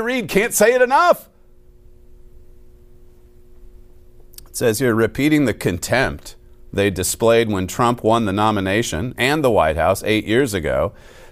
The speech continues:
they are also furious that their nightmare could be happening again. Look, for eight years, we've told you he's Hitler.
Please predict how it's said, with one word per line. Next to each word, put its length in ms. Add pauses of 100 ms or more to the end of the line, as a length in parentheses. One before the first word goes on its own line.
they 180
are 120
also 400
furious 800 (280)
that 220
their 160
nightmare 560
could 240
be 160
happening 500
again. 680
Look, 240
for 160
eight 240
years, 340
we've 220
told 300
you 80
he's 180
Hitler. 480